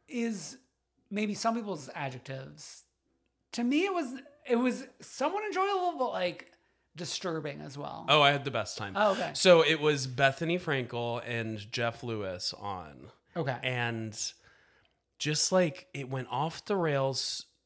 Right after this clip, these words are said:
Speaker 2: so many times because, first of all, Andy started it by acknowledging that he had had words about Bethany in the press
Speaker 1: Mm-mm.
Speaker 2: and she wasn't thrilled with those.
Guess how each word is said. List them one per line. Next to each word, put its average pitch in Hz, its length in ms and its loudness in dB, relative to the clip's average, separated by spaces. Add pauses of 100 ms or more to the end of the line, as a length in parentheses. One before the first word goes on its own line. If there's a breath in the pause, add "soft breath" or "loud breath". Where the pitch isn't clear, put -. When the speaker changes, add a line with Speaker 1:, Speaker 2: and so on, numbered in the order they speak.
(120)
Speaker 2:
so 135 300 -2
many 156 220 0
times 135 300 0
because, 110 180 -4
first 151 280 -2
of 160 60 -4
all, 143 200 2
Andy 196 640 0
started 170 520 2
it 135 160 2
by 131 180 4
acknowledging 135 760 0
that 127 180 0
he 143 280 -6
had 147 220 -2 (340)
had 135 260 -2
words 143 300 0
about 135 240 2
Bethany 123 340 -2
in 117 80 -4
the 113 80 -4
press 147 400 4
Speaker 1:
Mm-mm. 156 640 -2
Speaker 2:
and 123 120 0
she 139 160 2
wasn't 139 320 0
thrilled 156 220 2
with 131 140 -6
those. 113 540 0